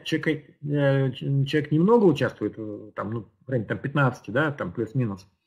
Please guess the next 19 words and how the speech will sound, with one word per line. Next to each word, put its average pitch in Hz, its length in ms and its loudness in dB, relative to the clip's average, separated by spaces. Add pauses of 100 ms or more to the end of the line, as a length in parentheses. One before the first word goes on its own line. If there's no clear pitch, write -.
(500)
то 143 100 0
тогда, 180 560 2 (100)
э, 147 200 2
для 143 120 4
меня 175 200 6
важно, 151 600 2 (1700)
а, 139 540 2 (800)
ну, 180 140 6
относительно 156 760 2 (460)
пе-, 160 100 2
персонифицированно 156 1300 2 (360)
понимать, 156 600 4 (240)
кто 185 440 8
вовлечен 139 480 6
и - 20 2
кто 160 140 2
не 151 140 6
вовлечен. 127 520 0 (840)
И, 156 360 2